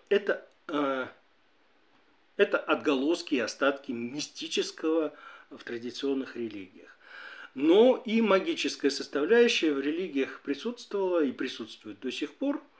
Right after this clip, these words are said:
М, это то, что мы видим, когда мы видим обряд, м, м, причащения, да? Когда тело Господне превращается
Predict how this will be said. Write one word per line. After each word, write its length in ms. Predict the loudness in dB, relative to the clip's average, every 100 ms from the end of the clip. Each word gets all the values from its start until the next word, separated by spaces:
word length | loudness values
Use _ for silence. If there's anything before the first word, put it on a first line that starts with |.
| -20 -20 -20 -18 -2
М, 600 | 2 4 4 2 -2 -4 -4
это 180 | 0 0
то, 240 | 0 -2
что 220 | -2 -4
мы 120 | -2
видим, 320 | -4 -4 -2 -2
когда 320 | -4 -2 0
мы 120 | 0
видим 640 | -4 -6 -8 -8 -12 -14 -12
обряд, 420 | -4 -2 -4 -8 -20 -20 -18
м, 840 | -16 -14 -14 -16 -18 -20 -20 -20 -20 -20 -20 _ _ _ _ _ _ _ -14
м, 500 | -10 -8 -8 -10 -12
причащения, 760 | -14 -8 -4 0 0 0 -2 -4 _ _
да? 360 | -8 -4 -4 -8 _ _ -20 -20 -20 -20 -20 _ -20
Когда 720 | -18 -8 -2 0 0 -2 -6 -16 _
тело 260 | -4 -2 -2
Господне 560 | -6 -10 -8 -8 -8
превращается 1040 | -10 -8 -6 -6 -6 -8 -10 -10 -10 -12